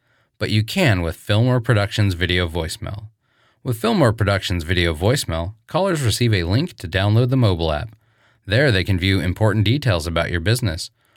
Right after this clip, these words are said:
watch videos about what you have to offer, and then leave you a video message. Actors and musicians can showcase what they do, and callers to medical practices or repair shops can report their issues visually.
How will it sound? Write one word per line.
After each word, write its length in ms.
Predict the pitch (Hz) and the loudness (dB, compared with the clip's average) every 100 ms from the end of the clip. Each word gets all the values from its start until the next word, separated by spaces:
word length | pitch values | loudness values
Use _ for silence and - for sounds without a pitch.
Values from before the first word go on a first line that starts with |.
| _ | _
watch 300 | 90 90 85 | -2 -2 -2
videos 380 | 90 87 87 87 | -2 0 2 0
about 240 | 85 90 85 | 0 -2 -2
what 160 | 92 | 0
you 100 | 95 | 0
have 180 | 95 95 | 0 0
to 60 | 92 | 0
offer, 520 | 98 147 - 87 104 - _ _ - | 0 0 -2 -4 -4 -12 _ _ -2
and 140 | 131 | 0
then 160 | 160 120 | 2 4
leave 180 | 113 | 4
you 160 | 123 139 | 4 2
a 40 | |
video 340 | 117 98 107 117 | 2 2 4 4
message. 540 | 95 - - 120 - _ _ _ _ _ _ | 2 0 -6 -10 -16 _ _ _ _ _ _
Actors 400 | 92 82 95 85 | -6 -4 -4 -2
and 120 | 95 | 0
musicians 520 | 92 87 95 107 131 131 | 0 0 0 0 -2 0
can 140 | 110 | -2
showcase 500 | - 98 87 95 87 | 0 -2 -2 -2 0
what 140 | 98 | -2
they 160 | 98 98 | 0 0
do, 340 | 107 165 147 - _ _ | 0 0 -2 -8 _ _
and 100 | 98 | -6
callers 360 | 92 95 95 95 | -2 0 0 0
to 80 | 98 | 0
medical 340 | 98 110 113 | 0 0 -2
practices 640 | 110 120 123 139 - 156 131 | 2 2 2 -2 -4 -4 0
or 220 | 135 165 | 0 0
repair 300 | 165 170 196 | 0 0 0
shops 360 | - 87 - | -2 -2 -2
can 160 | - 95 | -4 -2
report 320 | 90 110 110 | -2 0 0
their 160 | 113 110 | 2 0
issues 400 | 101 101 127 127 | 0 -2 -2 -2
visually. 560 | 95 82 82 76 - | -2 -2 -2 -6 -10